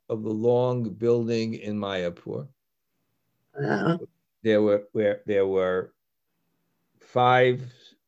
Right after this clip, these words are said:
Speaker 1: sannyasis with me. Mahakram, who left,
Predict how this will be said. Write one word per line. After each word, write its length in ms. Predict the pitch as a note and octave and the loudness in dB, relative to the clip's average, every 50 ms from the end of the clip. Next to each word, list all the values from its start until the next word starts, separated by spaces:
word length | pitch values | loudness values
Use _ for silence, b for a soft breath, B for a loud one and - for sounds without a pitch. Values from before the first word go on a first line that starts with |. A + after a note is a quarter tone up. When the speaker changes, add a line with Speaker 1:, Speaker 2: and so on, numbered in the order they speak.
| _ _ _ _ _ | _ _ _ _ _
Speaker 1:
sannyasis 920 | - - - A2+ G#2+ G#2 G#2+ G#2+ G#2+ G#2 G#2 - - A2 F#2+ F#2 F2+ F2 | -18 -12 -10 -8 -6 -4 -2 0 0 0 0 -2 -6 -4 -4 -4 -8 -8
with 280 | F#2 F#2 F2+ F2 - - | -4 -4 -4 -4 -4 -10
me. 360 | B2 F#2+ F#2 G#2+ C3 C#3+ - _ _ _ _ _ _ _ _ _ _ _ _ _ _ _ _ _ _ _ _ _ _ _ _ _ _ _ _ _ _ _ _ A2 | -8 -4 -4 -4 -4 -6 -8 _ _ _ _ _ _ _ _ _ _ _ _ _ _ _ _ _ _ _ _ _ _ _ _ _ _ _ _ _ _ _ _ -6
Mahakram, 960 | A2 G#2+ G#2+ A#2 A#2 A2 A2 - - - A2 G#2 G#2 G#2+ A2+ B2 C3 C#3 - - _ _ _ _ _ _ _ | -4 -4 -2 -2 -2 -4 -4 -8 -6 -4 -2 -2 0 -2 -2 -4 -6 -10 -12 -18 _ _ _ _ _ _ _
who 160 | F#2+ G2+ G2+ | -8 -6 -4
left, 680 | G2 F#2+ G2 G2+ A2 B2 A#2+ - _ _ _ _ _ | -2 0 0 0 0 -2 -4 -14 _ _ _ _ _